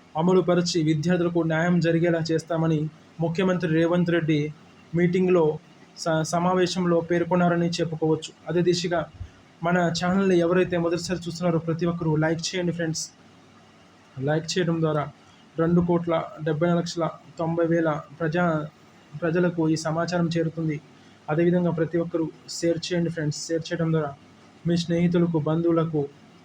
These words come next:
అందరికీ షేర్ చేయడం ద్వారా ఈ విషయం మరింత మందికి తెలిసి, ఎక్కువ మంది ఈ విషయం తెలుసుకుంటారు. అదేవిధంగా ప్రతి ఒక్కరూ కామెంట్ చేయండి ఫ్రెండ్స్. కామెంట్ రూపంలో మీ సందేహాలను వ్యక్తపరచండి. అదేవిధంగా ప్రతి ఒక్కరూ సబ్స్క్రైబ్ చేసుకొని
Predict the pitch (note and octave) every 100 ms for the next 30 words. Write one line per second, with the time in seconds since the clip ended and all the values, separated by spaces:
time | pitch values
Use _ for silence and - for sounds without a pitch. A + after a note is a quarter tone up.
0 | - - D3+ F3 F3 F3+ E3+ E3+ E3+ E3
1 | D#3+ D#3+ D#3 D3+ D#3 D3+ F3 D#3+ D3 D3
2 | E3+ E3+ D3+ - - - - - - D3+
3 | D#3+ E3 E3 E3 D#3+ - D3+ D#3 D3+ -
4 | E3+ E3 E3 D#3 D3+ - - D#3 D#3 -
5 | D#3+ D#3+ - - - - E3 D#3+ - E3
6 | D#3+ D#3 D#3+ - E3 E3+ F3 D#3+ D#3+ D#3
7 | E3+ E3+ E3 D3+ D#3+ E3+ F3 E3+ D#3+ D#3+
8 | C#3+ C#3 - D3 D#3+ D#3+ D#3+ D#3+ D#3 C#3+
9 | C#3+ - - - - - D#3 E3 E3 D#3
10 | D#3 D#3+ D#3 D#3+ D3+ C#3 - D#3 D3+ D3+
11 | D#3 D3 - D3+ D#3+ E3 E3 D#3+ D3+ D#3
12 | D#3 E3 D3 - - - - - - D#3+
13 | D#3+ F3+ E3+ E3+ D3+ - D3+